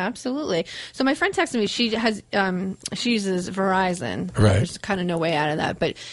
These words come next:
Speaker 1: she said YouTube T V is where it's at.
Speaker 2: YouTube T V
Speaker 1: Yes.
Speaker 2: is, like,
Speaker 1: I just, I
Speaker 2: eighty-five
Speaker 1: just
Speaker 2: channels for fifty-five a month, according to that.
Speaker 1: And when you say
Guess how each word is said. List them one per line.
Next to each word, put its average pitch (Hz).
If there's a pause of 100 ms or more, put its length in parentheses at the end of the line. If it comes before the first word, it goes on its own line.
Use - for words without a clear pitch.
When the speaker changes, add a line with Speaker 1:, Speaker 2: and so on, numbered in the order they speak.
(240)
Speaker 1:
she -
said 185
YouTube 202
T 190
V 175
is 175
where 170
it's -
at. -
Speaker 2:
YouTube 190
T 175
V 135
Speaker 1:
Yes. 78
Speaker 2:
is, 101
like, 107
Speaker 1:
I 254
just, 196
I -
Speaker 2:
eighty-five 165
Speaker 1:
just -
Speaker 2:
channels 147
for 110
fifty-five 139
a 107
month, 110
according 85
to 87
that. 92
Speaker 1:
And 294
when 302
you 330
say 392